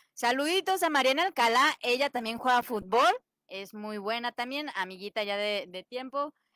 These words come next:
Este, y pues aquí están pendientes, esperando el milagro que se concrete el último gol.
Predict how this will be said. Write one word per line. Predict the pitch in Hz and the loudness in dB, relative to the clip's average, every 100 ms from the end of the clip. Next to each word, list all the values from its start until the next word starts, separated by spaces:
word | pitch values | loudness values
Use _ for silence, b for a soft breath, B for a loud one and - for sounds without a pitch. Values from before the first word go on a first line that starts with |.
| - | -10
Este, | 185 190 - 208 202 202 - | -8 -8 -6 -4 -2 -4 -8
y | - 262 285 311 339 _ _ _ | -12 -6 -4 -4 -6 _ _ _
pues | - 214 | -8 -6
aquí | 220 208 247 | -4 -2 -4
están | 277 240 233 | -2 -2 -2
pendientes, | - 240 233 233 262 269 277 285 | -2 -2 -2 -2 -2 -2 0 -2
esperando | 254 226 220 226 240 | -2 -2 2 2 2
el | 262 | 0
milagro | 226 220 233 240 | 2 4 4 2
que | 233 214 | 0 -2
se | 214 220 214 | 0 0 0
concrete | 220 220 233 233 | -2 -2 -2 -2
el | 247 | -4
último | 233 233 196 | -4 -2 0
gol. | 180 | -2